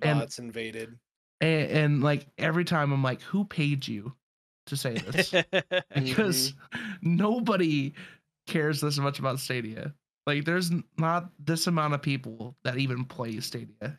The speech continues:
Speaker 1: you can't tell me that I get a thousand tweets a day of people like,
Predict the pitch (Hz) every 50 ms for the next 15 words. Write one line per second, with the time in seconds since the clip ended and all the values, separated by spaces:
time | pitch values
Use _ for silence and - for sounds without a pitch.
0 | - - 147 - - 165 139 - 190 185 175 143 - - - 156 143 143 135 131
1 | 120 113 117 117 127 123 120 - - 123 131 131 127 135 131 - - 131 - 123
2 | 131 131 139 135 - 139 131 131 131 123 127 - 120 101 104 101 78 143 - _
3 | _ - - - 139 139 147 135 135 131 127 127 127